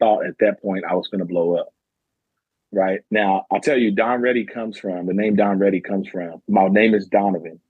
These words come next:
So Don is the first part of that. But the Reddy, reason I, reason I chose Reddy was, um, because I prayed whenever I first started music in twenty sixteen, whenever I was getting, like, back into it, I prayed and I said, "God, don't release me to what I'm called to until I'm ready."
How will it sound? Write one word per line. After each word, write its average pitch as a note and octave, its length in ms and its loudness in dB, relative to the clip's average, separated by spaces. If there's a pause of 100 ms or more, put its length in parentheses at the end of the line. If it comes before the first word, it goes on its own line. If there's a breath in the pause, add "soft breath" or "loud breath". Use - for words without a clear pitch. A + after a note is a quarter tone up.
(140)
So G2 160 4
Don F#2+ 420 2
is F2 100 -2
the F2 140 -14
first F#2 240 -2
part F2 180 -6
of D#2+ 60 -4
that. E2 180 -4 (500)
But G2+ 180 2
the F#2+ 140 4
Reddy, G#2 420 4 (160)
reason G#2 260 -2
I, F#2+ 200 -2
reason G#2 240 2
I F2 140 -2
chose F#2+ 320 2
Reddy F#2+ 320 4
was, F2+ 320 -4 (480)
um, F#2 380 -2
because G2 260 2
I F#2+ 120 4
prayed G#2+ 440 4
whenever F#2 280 0
I E2+ 100 -4
first G#2 220 2
started G2+ 220 4
music F#2+ 340 2
in F2 100 -12
twenty F#2+ 220 -4
sixteen, G2+ 460 0
whenever F2+ 220 -2
I F2+ 60 0
was F2+ 160 -6
getting, F2+ 240 -2
like, F2 180 -6
back F#2 220 -2
into F2+ 220 -4
it, - 100 -12
I G2 80 -2
prayed G2+ 220 -4
and G2 100 -2
I F#2 60 -6
said, F#2+ 240 -4
"God, G2+ 280 2
don't G#2 220 0
release G2+ 400 2
me F2+ 220 -8 (220)
to G#2+ 100 -2
what G2 180 4
I'm F2+ 100 -8
called F#2 300 -2
to F2+ 160 -2
until F2+ 260 -4
I'm F2+ 120 -2
ready." E2+ 240 -4